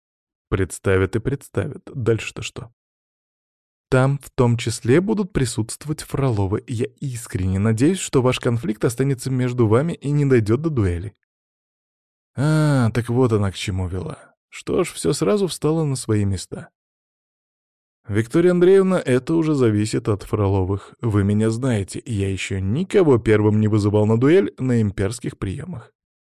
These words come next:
«Только вас почему-то вечно вызывают», — усталым голосом произнесла девушка.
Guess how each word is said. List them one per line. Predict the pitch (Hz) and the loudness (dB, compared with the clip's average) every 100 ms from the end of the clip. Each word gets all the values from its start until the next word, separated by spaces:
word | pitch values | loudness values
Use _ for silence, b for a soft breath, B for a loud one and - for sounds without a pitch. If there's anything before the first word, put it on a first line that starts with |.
| _ _ _ _ _ _ - | _ _ _ _ _ _ -2
«Только | 170 175 - | -2 -2 -2
вас | 165 110 95 - | -2 -2 -6 -8
почему-то | 120 120 120 160 208 135 | -8 -6 -4 -2 0 0
вечно | 98 107 - 151 | 0 -4 -4 -8
вызывают», — | 151 123 104 107 - - - - _ - | -6 -6 -6 -8 -14 -16 -20 -20 _ -12
усталым | 101 - 101 95 92 | -10 -2 0 0 -2
голосом | 95 151 185 175 160 | 0 2 2 0 -2
произнесла | 123 98 92 98 110 - | 0 0 0 -4 -8 -10
девушка. | - - - - - | -10 -10 -12 -16 -20